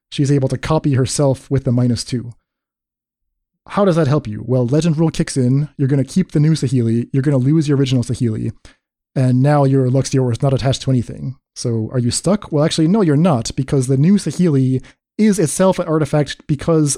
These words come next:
original Saheeli's minus two just creates artifact tokens. So now, now that you've, like, started the chain, you no longer need Luxior,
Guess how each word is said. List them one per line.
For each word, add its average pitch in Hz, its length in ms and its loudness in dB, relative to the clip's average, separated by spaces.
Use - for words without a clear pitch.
original 156 340 2
Saheeli's 143 440 0
minus 139 260 0
two 135 300 0
just - 200 -2
creates 135 420 -2
artifact 127 460 -2
tokens. 107 440 -4
So 165 120 0
now, 180 520 2
now 156 140 0
that 151 140 -2
you've, 156 100 -2
like, 135 160 0
started 151 480 0
the 135 60 -2
chain, 185 480 0
you 151 80 2
no 170 100 4
longer 147 220 2
need 143 140 0
Luxior, 113 600 -2